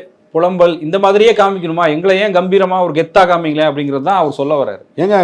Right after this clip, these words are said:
Speaker 2: கண்ணீரும் கம்பளையும் இன்னைக்கு இருக்காது. கண்ணீரும் கம்பளைக்குள் சிக்கி தானே அந்த மக்கள் இன்னைக்கு வாழ்ந்துட்டு இருக்காங்க. இன்னைக்கு கண்ணீர் கம்பளி இல்ல,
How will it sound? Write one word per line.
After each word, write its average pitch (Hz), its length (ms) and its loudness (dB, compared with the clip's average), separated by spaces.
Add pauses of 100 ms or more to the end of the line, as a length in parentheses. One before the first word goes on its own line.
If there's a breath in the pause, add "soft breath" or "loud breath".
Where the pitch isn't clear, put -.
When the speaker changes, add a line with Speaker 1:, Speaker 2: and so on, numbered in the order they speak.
(160)
Speaker 2:
கண்ணீரும் 208 440 0
கம்பளையும் 185 360 2
இன்னைக்கு 175 240 0
இருக்காது. 165 300 -2
கண்ணீரும் 202 500 2
கம்பளைக்குள் 190 680 0
சிக்கி 196 320 -2
தானே 214 160 4
அந்த 175 100 0
மக்கள் 165 200 -2
இன்னைக்கு 143 180 0
வாழ்ந்துட்டு 147 240 -2
இருக்காங்க. 117 260 -4 (380)
இன்னைக்கு 185 300 2
கண்ணீர் 170 300 4
கம்பளி 156 260 0
இல்ல, 143 120 -2